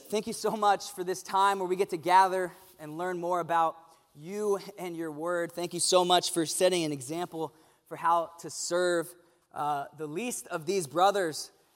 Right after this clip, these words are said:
uh, that we have in Christ. God, we love you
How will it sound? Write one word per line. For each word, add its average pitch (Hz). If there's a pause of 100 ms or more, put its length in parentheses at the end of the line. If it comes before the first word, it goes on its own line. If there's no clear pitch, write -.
(160)
uh, 165
that 165
we 175
have 170 (100)
in 165 (640)
Christ. 160 (140)
God, 170 (300)
we 160
love 185
you 180